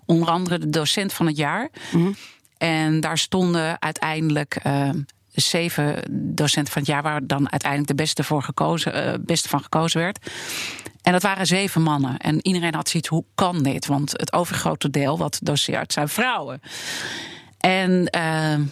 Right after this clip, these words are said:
Speaker 1: nou, ik heb daar ook een vraag over gesteld natuurlijk. Ook, eh, ook aan de jury die dit allemaal, eh, organiseerde. En die zei van: "Ja, dit,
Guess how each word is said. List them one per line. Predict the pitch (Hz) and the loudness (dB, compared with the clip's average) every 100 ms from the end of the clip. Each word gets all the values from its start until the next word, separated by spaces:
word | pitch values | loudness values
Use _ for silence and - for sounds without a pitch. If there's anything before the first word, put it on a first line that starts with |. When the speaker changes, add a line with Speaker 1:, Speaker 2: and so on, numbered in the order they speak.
| - | -2
Speaker 1:
nou, | 156 | -2
ik | 143 | 0
heb | 156 | -2
daar | 143 131 | 0 0
ook | |
een | 143 | 0
vraag | - 151 165 | 0 -2 -2
over | 165 147 | -2 -2
gesteld | 131 156 151 | 0 0 0
natuurlijk. | 147 - 175 202 | 0 2 0 0
Ook, | - 147 | -4 -2
eh, | 151 143 - | -2 -2 -2
ook | 156 | -2
aan | - 151 | -2 -2
de | 151 | 0
jury | - 185 180 170 | 2 2 2 0
die | 160 | 0
dit | 156 - | 0 0
allemaal, | 156 151 151 147 156 | 0 0 2 0 0
eh, | 147 147 143 - - - - | 0 -2 -2 -6 -6 -6 -2
organiseerde. | 180 165 170 156 196 214 | 0 2 2 2 0 0
En | 190 | 0
die | 190 | 0
zei | 190 185 | 0 -2
van: | 196 | -2
"Ja, | 185 180 | -2 -2
dit, | 226 | -6